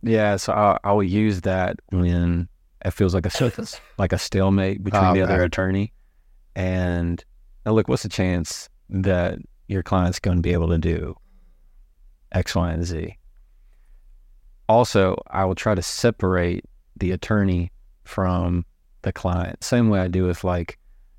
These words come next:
Speaker 1: the reception clerk versus the hotel. I, I,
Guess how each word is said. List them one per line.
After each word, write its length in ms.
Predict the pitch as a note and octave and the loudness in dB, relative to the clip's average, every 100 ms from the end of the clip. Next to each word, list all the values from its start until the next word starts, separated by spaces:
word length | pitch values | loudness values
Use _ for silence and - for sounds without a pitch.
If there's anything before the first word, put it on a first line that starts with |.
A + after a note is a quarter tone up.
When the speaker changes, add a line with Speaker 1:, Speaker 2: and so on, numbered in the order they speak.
| - - - - | -20 -20 -20 -16
Speaker 1:
the 300 | G2+ F#2 E2+ | -4 0 2
reception 640 | F#2 - G#2+ F#2+ - E2+ | 2 2 0 0 0 -2
clerk 440 | - E2+ F2 - - - | 0 0 -2 -6 -20 -8
versus 340 | F#2+ F2 - | -4 -4 -6
the 120 | - E2 | -6 -4
hotel. 560 | - F2 - - A#1+ - _ _ - - _ - - - | -2 -2 -4 -12 -14 -18 _ _ -20 -20 _ -20 -20 -10
I, 200 | F#2 F2+ - - | -4 -2 -4 -6
I, 260 | F#2 F#2 | -2 0